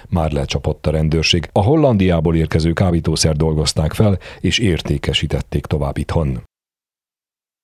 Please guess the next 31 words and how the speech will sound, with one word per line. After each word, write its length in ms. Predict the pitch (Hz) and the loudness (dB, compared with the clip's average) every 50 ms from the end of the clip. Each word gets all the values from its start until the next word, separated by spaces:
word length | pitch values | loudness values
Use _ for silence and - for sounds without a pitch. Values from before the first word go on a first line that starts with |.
| _ _ _ _ _ _ _ _ - | _ _ _ _ _ _ _ _ -2
Jelentős 520 | 107 123 147 135 117 101 90 104 95 85 - | 2 2 4 4 2 2 2 2 2 2 2
károkat 480 | - 95 87 87 85 80 73 85 78 | 2 2 2 2 2 0 0 0 0
okoznak 400 | 85 73 - 82 76 85 82 76 | 0 0 0 0 2 2 2 2
a 40 | 87 | 2
hamis 360 | 80 82 87 87 80 71 - | 0 2 2 0 0 0 0
termékek. 640 | - - 85 80 80 82 82 80 73 87 82 - - | 0 0 0 2 2 2 2 2 2 0 -2 -2 -2
Magyarországon 800 | - 98 117 117 117 113 110 110 104 98 - 120 110 107 110 107 101 | 0 2 2 4 4 4 2 2 2 2 2 0 2 2 2 2 2
száznyolcvankilenc 1120 | - - 127 117 113 104 107 110 110 107 101 - 113 104 104 - 120 104 101 95 90 - | 2 2 2 2 2 2 2 2 2 2 2 2 2 2 2 2 2 2 2 2 2 0
millió 380 | - 92 92 92 92 92 95 87 | 0 2 2 2 2 2 2 2
eurónyi 440 | 90 92 90 87 87 85 85 85 82 | 2 2 2 2 2 2 2 2 2
bevételkiesést 1080 | 76 82 78 73 73 71 69 - 76 73 69 - 82 76 73 71 - - 76 71 - - | 2 2 2 2 0 0 0 0 0 0 0 0 0 0 0 0 0 -2 -2 -2 -2 -2
jelentett 440 | 80 76 78 76 76 - 76 - - | -2 0 0 0 0 -2 -2 -2 -2
ez 120 | 80 76 | -2 0
a 80 | 80 80 | 0 0
vállalkozásoknak, 1080 | 85 85 82 82 80 80 78 - 87 80 82 85 80 76 - 80 - 87 87 78 - - | 2 0 0 0 0 0 0 0 0 0 0 0 0 0 -2 -2 0 -2 -2 -2 -2 -2
és 200 | 113 110 101 - | -2 -2 0 0
emiatt 380 | 120 120 120 117 113 110 - | 2 2 2 2 2 0 0
majdnem 320 | 110 107 107 107 107 104 101 | 0 2 2 2 2 2 2
négy 240 | 101 101 101 92 | 4 2 2 2
és 180 | 98 95 92 - | 2 0 0 0
fél 240 | - 98 90 85 82 | 0 0 0 0 0
ezer 240 | 78 73 80 73 73 | 0 0 0 0 0
ember 300 | 73 71 71 73 76 73 | 0 0 0 0 0 0
munkája 480 | 76 76 76 71 - 78 76 76 73 | 0 0 0 0 0 0 0 0 -2
szűnt 320 | - - 82 76 73 67 71 | 0 0 0 0 0 0 0
meg. 260 | 82 85 82 73 - | 0 0 0 -2 -2
Az 180 | - 87 82 - | -2 -2 0 0
Európai 440 | 92 87 87 87 85 80 87 85 85 | 0 0 0 0 0 0 0 0 2
Unió 280 | 85 87 87 87 85 | 2 2 2 2 0
Szellemi 460 | 85 - 110 104 104 101 98 95 92 | 2 2 2 2 2 2 2 2 0
Tulajdonhivatala 960 | 80 - 85 87 82 80 78 82 82 76 80 82 80 78 76 - 82 82 80 | 0 0 2 2 2 2 2 0 0 0 2 2 0 0 0 2 2 0 0